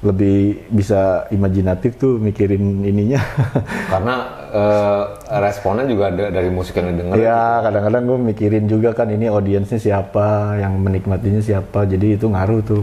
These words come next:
Speaker 1: gitu.
Speaker 2: Hmm.
Speaker 1: Eh, ntar hasilnya kayak gimana.
Speaker 2: Udah jelas berarti lo kalau, <clears throat> eh, teknik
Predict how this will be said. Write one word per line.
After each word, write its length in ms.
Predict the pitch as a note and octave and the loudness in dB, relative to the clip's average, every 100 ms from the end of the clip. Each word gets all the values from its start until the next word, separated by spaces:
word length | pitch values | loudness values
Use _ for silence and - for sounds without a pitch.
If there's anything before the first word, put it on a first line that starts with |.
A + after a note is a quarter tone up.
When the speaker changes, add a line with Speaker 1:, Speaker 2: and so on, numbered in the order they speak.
| G#2 | -2
Speaker 1:
gitu. 180 | F2+ - G2+ - - - - - - - | -4 -6 -12 -14 -20 -20 -20 -20 -20 -14
Speaker 2:
Hmm. 400 | F2+ F2 F#2+ F#2 | -6 -2 0 0
Speaker 1:
Eh, 80 | F#2 | 0
ntar 80 | G2 | 0
hasilnya 760 | F#2 F#2 F#2 F#2+ G2+ G#2 G2+ - | 0 0 0 2 2 0 -4 -2
kayak 160 | F#2+ | 0
gimana. 600 | F2+ F#2 F#2 F#2+ F#2+ F#2+ - - - - - - - | 0 0 0 0 0 -2 -6 -18 -20 -20 -20 -20 -4
Speaker 2:
Udah 200 | G2+ F#2+ | 0 2
jelas 240 | F2 A#2 - | 2 0 0
berarti 460 | G#2 F#2+ B2+ B2+ G#2+ | -2 0 0 -2 0
lo 480 | F#2+ A2+ B2 - | 0 2 0 -4
kalau, 800 | - F2 F2 F2 F2 E2+ E2+ E2+ | -2 0 2 2 2 2 0 -2
<clears throat> 400 | C3+ - G2+ G2 | -4 -4 -2 -2
eh, 400 | F2 F2 F2 E2+ E2 D#2+ - - - - - - - - - - | -2 -2 -2 -2 -6 -10 -20 -20 -20 -20 -20 -20 -20 -20 -20 -10
teknik 720 | - F2 - F#2 G2 A#2 A2+ | -2 -2 -2 -4 -2 -2 -6